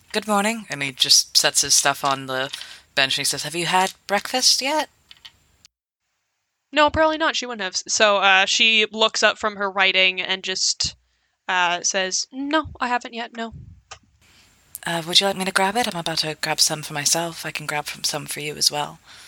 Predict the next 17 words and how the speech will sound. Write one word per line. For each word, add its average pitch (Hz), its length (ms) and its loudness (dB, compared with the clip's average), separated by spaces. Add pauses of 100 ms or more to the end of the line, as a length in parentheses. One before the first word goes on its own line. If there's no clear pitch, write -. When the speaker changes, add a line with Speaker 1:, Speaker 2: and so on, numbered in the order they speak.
(120)
Speaker 2:
Oh, 349 140 6
yeah, 320 160 4
sure. 370 240 2
That'd 233 160 0
be, 247 280 -4
that'd 240 200 -4
be - 120 -10
great. 254 280 -2 (880)
Speaker 1:
Okay. 269 240 0 (760)
And, 139 480 0 (120)
um, 135 440 2 (600)
he 160 100 0
would 135 200 2
go 135 160 6
over 127 140 2
to 131 120 -6
the 131 300 2